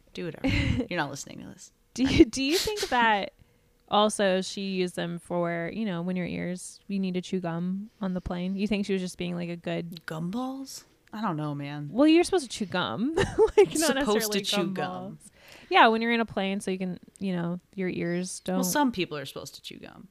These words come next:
Speaker 1: Is
Speaker 2: Gotcha.
Speaker 1: everyone supposed to chew gum?
Speaker 2: I think it helps most people.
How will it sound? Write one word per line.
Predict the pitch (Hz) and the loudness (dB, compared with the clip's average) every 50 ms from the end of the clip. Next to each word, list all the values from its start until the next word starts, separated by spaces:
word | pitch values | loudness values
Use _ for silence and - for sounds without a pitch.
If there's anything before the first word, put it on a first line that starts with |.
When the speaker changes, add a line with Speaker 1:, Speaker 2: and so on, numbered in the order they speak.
| _ _ _ _ _ _ _ _ _ _ _ _ _ _ _ _ _ _ _ _ _ _ - - - | _ _ _ _ _ _ _ _ _ _ _ _ _ _ _ _ _ _ _ _ _ _ -14 -10 -8
Speaker 1:
Is | 190 156 | -6 -4
Speaker 2:
Gotcha. | 156 | -4
Speaker 1:
everyone | 160 180 240 269 302 302 277 | -2 0 0 0 0 0 -2
supposed | - 285 - 320 320 285 - - | -4 -6 -4 -4 -4 -4 -6 -10
to | - | -12
chew | - - 349 | -10 -10 -8
gum? | 320 - 349 370 392 381 _ _ _ _ - | -8 -8 -10 -12 -12 -14 _ _ _ _ -2
Speaker 2:
I | 226 254 269 | 0 0 0
think | 285 359 403 - | 0 -4 -4 -4
it | 466 - | -4 -4
helps | - 190 - 202 190 196 - - - | -2 -2 -2 -2 -2 -2 -6 -8 -6
most | 196 180 180 - - - | -6 -6 -6 -6 -8 -12
people. | - - 214 220 - - - 190 208 247 302 359 381 | -12 -12 -12 -10 -10 -8 -6 -6 -4 -4 -4 -6 -8